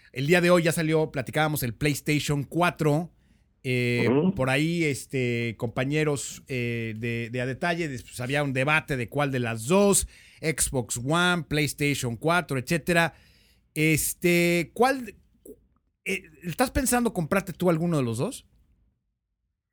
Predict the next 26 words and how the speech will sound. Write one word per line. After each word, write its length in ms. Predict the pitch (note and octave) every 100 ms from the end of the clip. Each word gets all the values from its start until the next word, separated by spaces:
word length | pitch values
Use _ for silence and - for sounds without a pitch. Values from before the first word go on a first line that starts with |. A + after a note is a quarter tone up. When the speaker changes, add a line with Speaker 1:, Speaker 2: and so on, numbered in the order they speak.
| _ _ _
Speaker 2:
Sí, 480 | F3 G3+ A3+ A#3 F3
yo 260 | D#3+ G3+ -
estoy 260 | - D#3 G3
pensando 420 | G#3+ G#3 G3+ G#3
en 140 | D#3 D3
comprar 440 | D3 - E3+ F#3+
Xbox 440 | - E3 E3 F3+ -
One, 400 | C#3+ D#3 D#3+ G#3+ - - _
eh, 380 | A#2+ A#2 A#2 - - -
eh, 480 | G#2 A2+ A2+ A2 A#2 B2
más 280 | C3+ C#3+ D#3+ -
que, 420 | D#3 D3 C3 G#2
más 200 | B2+ C#3+
que 100 | -
PlayStation. 640 | - A#2 A#2+ - - G3+ -
Ahora 280 | - D#3 F3
tengo 260 | E3+ E3+
Xbox, 360 | E3 C#3+ D#3+ E3 - _ - -
eh, 140 | A2
bueno, 160 | G#2+ B2
desde 180 | A2 F#2+
el 140 | G2
negro, 560 | C3 D3 D#3 D#3+ D#3 C#3+
Xbox 340 | A#2+ A#2+ A#2+ -
trescientos 320 | A2 G2 -
sesenta, 440 | C#3+ D#3 D#3+ E3